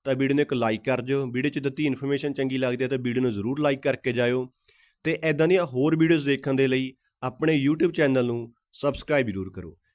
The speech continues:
ਕਿਉਂਕਿ ਜਿਹੜਾ ਸਬਸਕ੍ਰਾਈਬ ਆ ਉਹ ਬਿਲਕੁਲ ਫ੍ਰੀ ਦੇ ਵਿੱਚ ਹੈਗਾ। ਬਹੁਤ ਸਾਰੇ ਭੈਣ ਭਰਾ ਆਪਣੀਆਂ ਪੁਰਾਣੀਆਂ ਵੀਡੀਓਜ਼ ਦੇਖ ਲੈਂਦੇ ਨੇਗੇ,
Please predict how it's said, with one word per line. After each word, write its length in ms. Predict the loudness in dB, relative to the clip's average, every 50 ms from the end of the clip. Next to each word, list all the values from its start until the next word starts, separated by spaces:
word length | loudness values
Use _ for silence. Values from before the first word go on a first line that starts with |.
| _ _ -6
ਕਿਉਂਕਿ 320 | -4 -4 -2 -2 -2 -2
ਜਿਹੜਾ 160 | 0 0 0
ਸਬਸਕ੍ਰਾਈਬ 540 | 0 0 -4 -6 -6 -4 -2 0 0 0 0
ਆ 60 | 0
ਉਹ 160 | -2 -2 -4
ਬਿਲਕੁਲ 320 | -4 -6 -4 -4 -2 -4 -4
ਫ੍ਰੀ 240 | -4 -4 -4 -2 0
ਦੇ 120 | 0 -2
ਵਿੱਚ 240 | -2 -4 -6 -10 -16
ਹੈਗਾ। 240 | -14 -14 -16 -18 -20 -20 -18
ਬਹੁਤ 280 | -10 -6 -6 -6 -6 -4
ਸਾਰੇ 220 | -4 -2 -2 -2
ਭੈਣ 240 | -2 -2 -2 -2 -2
ਭਰਾ 220 | -2 -2 -2 0 0
ਆਪਣੀਆਂ 420 | 0 0 -2 0 0 0 0 -2
ਪੁਰਾਣੀਆਂ 500 | -4 _ -4 -2 0 0 0 0 0 0
ਵੀਡੀਓਜ਼ 300 | 2 0 0 0 0 0
ਦੇਖ 200 | 0 -2 0 0
ਲੈਂਦੇ 280 | -2 -2 -2 0 0 0
ਨੇਗੇ, 300 | 0 -2 -2 -4 -6